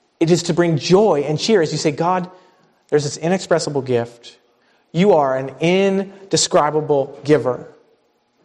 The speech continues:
I have this impassioned glory for you, and now I'm going to be intentionally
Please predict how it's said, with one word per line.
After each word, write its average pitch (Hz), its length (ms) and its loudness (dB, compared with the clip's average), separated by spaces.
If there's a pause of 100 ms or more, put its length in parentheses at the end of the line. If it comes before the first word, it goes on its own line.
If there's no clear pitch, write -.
(400)
I 165 120 4
have 170 140 4
this 160 180 0
impassioned 185 880 0 (360)
glory 180 500 6
for 165 200 -2
you, 151 520 2 (580)
and 143 140 -4
now 151 260 2
I'm 143 160 -8
going 143 200 -2
to 143 60 -12
be 131 200 -6
intentionally 139 760 -6